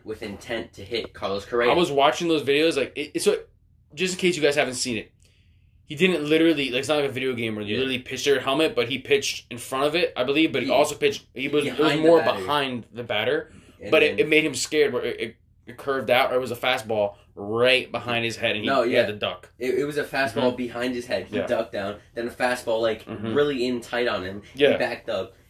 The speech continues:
Speaker 1: and then the rest of the at-bat only threw sliders and struck out Carlos
Speaker 2: Mm-hmm.
Speaker 1: Correa.
Speaker 2: Yeah.
Speaker 1: So Carlos Correa was, like,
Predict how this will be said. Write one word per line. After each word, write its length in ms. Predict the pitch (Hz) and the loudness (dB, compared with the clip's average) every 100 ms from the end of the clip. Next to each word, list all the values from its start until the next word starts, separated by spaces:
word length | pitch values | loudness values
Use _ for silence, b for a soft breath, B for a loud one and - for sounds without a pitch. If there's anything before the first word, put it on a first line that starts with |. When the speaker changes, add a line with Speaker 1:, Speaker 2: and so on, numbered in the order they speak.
| b | b
Speaker 1:
and 180 | 117 120 | -12 -6
then 280 | 120 117 110 _ _ _ - | -2 -4 -6 _ _ _ -8
the 140 | 117 | -4
rest 280 | 120 127 - | -2 -2 -2
of 60 | |
the 100 | 151 | -2
at-bat 480 | 127 - 120 - - _ _ - | -2 0 -4 -4 -8 _ _ -8
only 240 | 123 175 | -4 -2
threw 200 | 170 170 | -2 -6
sliders 680 | 160 - 135 151 107 87 - | -6 -4 0 0 0 -6 -8
and 160 | 104 104 | -14 -12
struck 380 | - - 139 135 | -10 -2 -2 0
out 180 | 123 - | -2 -2
Carlos 300 | 123 104 113 | -4 -2 -2
Speaker 2:
Mm-hmm. 80 | |
Speaker 1:
Correa. 420 | 110 107 123 - - _ | -2 0 0 0 -8 _
Speaker 2:
Yeah. 280 | 120 143 110 - _ | 2 2 2 -4 _
Speaker 1:
So 140 | - | -8
Carlos 360 | 143 147 147 143 | -4 0 0 -2
Correa 360 | - 139 135 123 | -2 -2 0 0
was, 160 | 110 120 | 0 -2
like, 260 | 113 101 | -2 -6